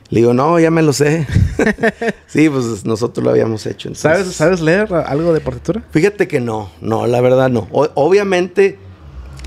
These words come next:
Speaker 1: cuando tú estudias armonía tienes que entender los símbolos y todo eso, pero
Speaker 2: Sí.
Speaker 1: a leer a primera vista y nada de eso no. Yo no fui a la escuela.
Speaker 2: Es que como ya es complicado, ¿no? O sea,
Speaker 1: Sí,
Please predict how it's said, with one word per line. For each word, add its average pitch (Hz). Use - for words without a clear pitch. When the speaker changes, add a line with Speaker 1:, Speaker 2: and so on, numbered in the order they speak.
Speaker 1:
cuando 139
tú 135
estudias 165
armonía 135
tienes 131
que 135
entender 120
los 113
símbolos 117
y 98
todo 95
eso, 120
pero 85
Speaker 2:
Sí. 78
Speaker 1:
a 87
leer 90
a 143
primera 107
vista 110
y 135
nada 104
de 107
eso -
no. -
Yo 117
no 127
fui 135
a 135
la 131
escuela. 87
Speaker 2:
Es 120
que 139
como 131
ya 120
es 127
complicado, 110
¿no? 104
O 110
sea, 101
Speaker 1:
Sí, 120